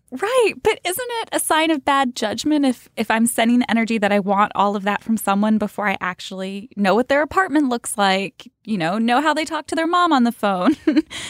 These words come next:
You know, there, there are things that you actually need to learn about a person, and to go and to send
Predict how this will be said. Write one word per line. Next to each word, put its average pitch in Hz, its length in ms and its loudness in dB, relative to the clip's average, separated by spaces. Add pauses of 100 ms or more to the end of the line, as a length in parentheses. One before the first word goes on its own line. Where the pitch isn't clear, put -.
(160)
You 262 80 2
know, 269 120 2
there, 269 200 0
there 302 140 -4
are 294 40 -8
things 339 320 0
that 311 100 -2
you 277 100 2
actually 262 360 2
need 247 200 4
to 254 80 -4
learn 247 220 2
about 247 220 2
a 214 60 -2
person, 208 380 -4
and 214 140 -2
to 240 80 -2
go 220 380 0
and 226 180 2
to 247 240 0
send 240 340 2